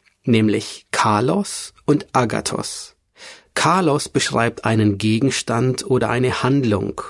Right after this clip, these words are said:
als gut oder schön. Agathos betont das moralisch Gute sowie das Nützliche,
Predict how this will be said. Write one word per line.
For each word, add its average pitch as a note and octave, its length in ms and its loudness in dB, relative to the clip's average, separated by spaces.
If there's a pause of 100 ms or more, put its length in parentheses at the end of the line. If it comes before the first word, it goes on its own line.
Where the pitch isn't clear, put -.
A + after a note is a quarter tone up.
(160)
als - 280 0
gut A#2 340 2
oder A2 160 -2
schön. G#2+ 520 0 (880)
Agathos C#3 920 0
betont C#3 600 0
das C3 220 -2
moralisch A#2 840 0
Gute G#2+ 520 -2
sowie A#2 360 2
das C3 280 -2
Nützliche, B2 840 0